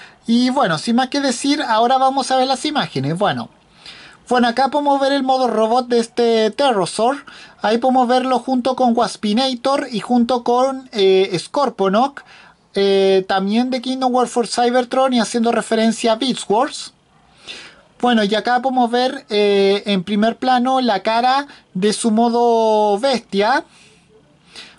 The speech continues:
Bueno, y acá podemos verlo junto con su versión de Beast Wars, su versión original de Beast Wars.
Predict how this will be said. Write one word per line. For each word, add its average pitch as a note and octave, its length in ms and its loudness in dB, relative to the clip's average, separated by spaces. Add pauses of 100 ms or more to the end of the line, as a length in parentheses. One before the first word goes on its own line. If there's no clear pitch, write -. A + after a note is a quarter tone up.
(120)
Bueno, A3+ 200 2
y G#3 120 0
acá A#3+ 260 0
podemos B3+ 260 0
verlo B3 320 0
junto B3 400 -2
con A#3+ 140 0
su A#3 160 -4
versión A#3+ 480 0
de A3+ 480 2
Beast B3 300 -6
Wars, A#3 260 -2
su - 180 -6
versión G#3+ 360 0
original A3 440 0
de A#3 100 0
Beast A#3 300 -4
Wars. B3 440 -4